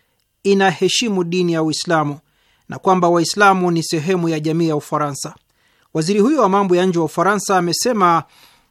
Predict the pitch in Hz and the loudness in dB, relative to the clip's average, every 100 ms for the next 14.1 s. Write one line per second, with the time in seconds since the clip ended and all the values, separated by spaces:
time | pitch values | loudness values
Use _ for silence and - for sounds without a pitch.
0 | _ _ _ _ - 156 208 262 170 147 | _ _ _ _ -10 0 2 4 4 2
1 | 156 185 165 160 156 147 139 - - _ | 2 2 2 0 -2 -2 -6 -12 -20 _
2 | _ _ - 170 147 151 160 269 220 156 | _ _ -20 -20 -16 -10 -6 -4 -4 -4
3 | 165 151 226 262 156 180 170 160 143 156 | -4 -2 -2 -2 -6 -6 -6 -6 -4 -4
4 | 151 143 170 196 190 170 160 156 175 170 | -4 -4 -4 -4 -4 -4 -4 -4 -4 -4
5 | 160 156 185 - 160 - 190 170 160 - | -4 -4 -4 -4 -8 -4 -4 -2 -4 -8
6 | - - - - 151 120 _ _ _ _ | -12 -8 -8 -8 -10 -14 _ _ _ _
7 | - 160 202 170 170 190 240 180 170 160 | -8 -2 -2 -2 -2 -2 -2 -2 -2 -2
8 | 160 156 - 202 185 180 175 - _ _ | -4 -4 -4 -2 2 2 2 -4 _ _
9 | - 185 180 220 226 202 180 175 165 160 | -4 -2 0 0 0 0 0 0 0 -4
10 | 185 202 196 190 175 160 - 156 - 151 | -4 -6 -2 0 0 -4 -8 -10 -8 -6
11 | - 196 170 160 165 185 170 160 151 - | -4 -2 -2 -4 -2 -2 -2 -4 -6 -2
12 | 170 208 - 147 120 - - 147 185 170 | 0 0 -4 -10 -12 -18 -18 -8 -6 -6
13 | 156 165 170 - 147 - 139 190 185 165 | -8 -8 -8 -8 -10 -10 -10 -4 -2 -2
14 | 151 | -6